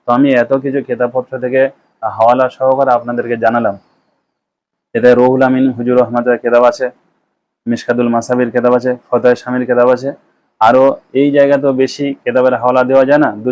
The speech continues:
চার ঘন্টার জলসা নয়। সংক্ষিপ্ত করে আপনাদের জানানোর জন্য এই সমস্ত কেতাবপত্রের হাওয়ালা দিচ্ছি। তো এগুলো সব হানাফি কেতাব। তার মধ্যে আমি একটা দলিল আপনাদের কাছে পেশ করেছি, মাজারে হক তিন নম্বর খণ্ডে দুহাজার নিরানব্বই নম্বর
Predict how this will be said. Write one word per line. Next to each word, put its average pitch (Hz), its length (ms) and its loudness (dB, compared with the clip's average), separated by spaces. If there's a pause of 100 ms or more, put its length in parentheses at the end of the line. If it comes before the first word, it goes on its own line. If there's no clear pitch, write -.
চার 127 180 -2
ঘন্টার 127 300 -2
জলসা 123 280 -2
নয়। 147 120 -4 (400)
সংক্ষিপ্ত 143 460 -4
করে 139 200 2
আপনাদের 127 280 -4 (100)
জানানোর 131 380 0
জন্য 151 160 2 (440)
এই 131 120 0
সমস্ত 127 240 -10 (120)
কেতাবপত্রের 117 600 -4
হাওয়ালা 113 320 2
দিচ্ছি। 131 260 -6 (460)
তো 127 60 0 (160)
এগুলো 131 280 0
সব 135 100 -2 (100)
হানাফি 127 340 -2
কেতাব। 104 220 -6 (480)
তার 127 180 2
মধ্যে 147 260 0
আমি 135 120 0 (100)
একটা 147 220 0 (440)
দলিল 120 400 0
আপনাদের 123 360 -2
কাছে 117 220 -4
পেশ 123 180 -6
করেছি, 135 240 -4 (400)
মাজারে 117 600 4
হক 143 200 6 (1400)
তিন 127 180 2
নম্বর 131 300 2
খণ্ডে 139 260 2 (360)
দুহাজার 123 340 4
নিরানব্বই 127 460 2
নম্বর 131 220 2